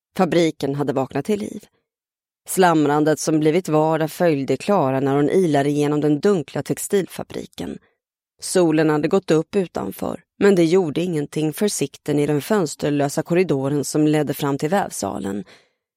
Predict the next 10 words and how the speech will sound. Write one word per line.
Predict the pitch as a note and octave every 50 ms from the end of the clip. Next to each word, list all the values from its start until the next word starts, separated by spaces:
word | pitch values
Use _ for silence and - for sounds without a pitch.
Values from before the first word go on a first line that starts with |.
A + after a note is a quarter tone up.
| _ _ _ _ _ _ _ _ _ _ _ _ _
Luften | G3+ G3+ G3+ G3+ F#3+ - - - A3 G#3 G#3
blev | G#3 A3+ A3
tyngre | - - G3 F3+ F#3 F#3 F#3 F#3
att | F#3 -
andas | - F#3+ G3 C#3+ B2+ - - - - -
ju | F3
närmre | F3 E3+ E3 E3 E3 E3 E3 E3 E3
väveriet | D#3 E3+ F3 F#3 G3 E3+ B2+ - - C3 -
hon | E3 F3+
kom. | - - F3+ - -